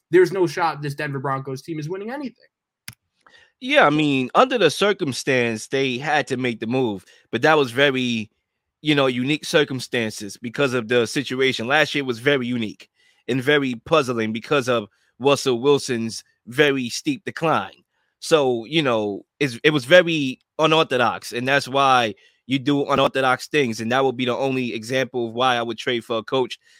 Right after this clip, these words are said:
Speaker 2: is to fix the mess that we made. First of all, I wouldn't even had, I won't say I would have, wouldn't have traded for him, but I probably wouldn't. Number one, I probably wouldn't, but that's not the biggest thing here,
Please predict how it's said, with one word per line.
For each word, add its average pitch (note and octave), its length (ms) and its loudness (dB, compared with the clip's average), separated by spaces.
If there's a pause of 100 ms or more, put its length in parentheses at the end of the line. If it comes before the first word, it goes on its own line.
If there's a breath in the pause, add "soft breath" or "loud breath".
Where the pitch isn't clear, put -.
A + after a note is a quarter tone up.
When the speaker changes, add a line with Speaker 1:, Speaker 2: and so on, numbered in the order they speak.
(120)
Speaker 2:
is C3+ 160 -2
to A#2 100 0
fix - 340 -2
the A#2 120 -8
mess C3 260 -2
that A#2 240 -2 (300)
we B2 160 -4
made. B2 260 -4
First E3 220 4
of A#2 100 -8
all, A#2+ 200 0 (420)
I C#3+ 80 2
wouldn't D#3 240 0
even C#3+ 180 -4
had, C#3 380 2 (640)
I D3+ 80 2
won't G#3 180 4
say G3 120 2
I E3+ 40 6
would E3 180 2
have, C#3+ 300 2
wouldn't C#3+ 320 -2
have C#3 160 0
traded E3 400 0
for G3 220 0
him, A#3 280 0 (720)
but D#3 320 4 (100)
I D3 180 4
probably G3+ 420 4
wouldn't. D3+ 340 2
Number C#3+ 220 2
one, C3+ 160 0
I C3+ 80 -4
probably F3+ 320 2
wouldn't, C3 360 -2
but A#2 160 -2
that's C#3+ 200 -2
not C#3+ 160 -2
the D3+ 60 -8
biggest A#2 280 -6
thing A#2 140 -6
here, A#2+ 180 -4